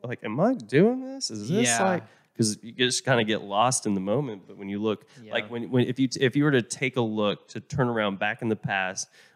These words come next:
Speaker 1: when you sold your first shirt to where you are
Speaker 2: Mm-hmm.
Speaker 1: now,
Speaker 2: Yeah.
Speaker 1: are you at the point where you're like, "Man, what? Like, what is
Speaker 2: Yeah, it was a,
Speaker 1: happening?"
Speaker 2: it was a good feeling for sure. And, and, you know, reaching out to some of the,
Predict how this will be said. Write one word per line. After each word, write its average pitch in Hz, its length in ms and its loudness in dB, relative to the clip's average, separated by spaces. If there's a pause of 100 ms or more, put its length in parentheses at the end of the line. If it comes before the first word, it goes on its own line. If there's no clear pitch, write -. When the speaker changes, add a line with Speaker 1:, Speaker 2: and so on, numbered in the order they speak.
Speaker 1:
when 95 440 4
you 117 140 0
sold 117 300 4
your 95 120 -4
first 113 380 0
shirt 110 420 0
to 113 80 -10
where 107 120 0
you 101 200 0
are 98 120 2
Speaker 2:
Mm-hmm. 95 100 -2
Speaker 1:
now, 101 420 0
Speaker 2:
Yeah. 98 260 -10
Speaker 1:
are 104 120 4
you 104 160 4
at 104 60 2
the - 60 -10
point 107 280 0
where 98 120 -2
you're 95 80 -4
like, 92 200 -10
"Man, 131 320 -4
what? 247 320 -2 (340)
Like, 104 160 -8
what 254 340 2
is - 140 -2
Speaker 2:
Yeah, - 100 -4
it - 20 -2
was 247 120 -8
a, - 20 -4
Speaker 1:
happening?" 254 160 -4
Speaker 2:
it 123 60 -10
was 127 100 -12
a 120 60 -14
good 107 220 -12
feeling 104 380 -12
for 110 100 -18
sure. 104 240 -12
And, 107 240 -4
and, 110 280 -6 (840)
you 131 120 0
know, 120 100 2
reaching 123 360 -6
out 110 200 -2
to 117 140 -8
some 113 220 -6
of 107 80 -4
the, 101 360 -8